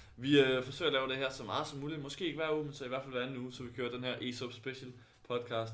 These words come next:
mens, øh, ligaen kører. Og igen, vi spiller på tirsdag mod O B klokken sytten. Følg med på Viaplay. Og onsdag klokken nitten mod A G F. Og igen, følg med på Viaplay. Det kunne være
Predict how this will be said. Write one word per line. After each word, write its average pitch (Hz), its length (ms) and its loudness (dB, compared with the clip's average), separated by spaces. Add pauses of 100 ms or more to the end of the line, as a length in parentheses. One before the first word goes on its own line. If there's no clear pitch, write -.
mens, 110 300 -4
øh, 107 400 4
ligaen 123 280 0
kører. 139 200 -2 (720)
Og 135 120 6
igen, 180 300 2
vi 131 60 -4
spiller 139 460 4
på 90 260 -6
tirsdag 220 420 2
mod 117 140 -2
O 170 120 0
B 190 80 -6 (380)
klokken 80 220 -14
sytten. 190 380 -8
Følg 120 120 -8
med 123 120 0
på 123 60 -10
Viaplay. 185 360 -2 (840)
Og 147 160 8
onsdag 156 340 4 (420)
klokken 135 240 0
nitten 131 200 0
mod 131 140 2
A 127 40 2
G 131 200 0
F. - 100 -12 (200)
Og 123 140 4
igen, 117 240 2 (440)
følg 120 160 -6
med 117 100 0
på 110 60 -6
Viaplay. 120 440 -2 (320)
Det 107 120 0
kunne 107 100 0
være 107 280 4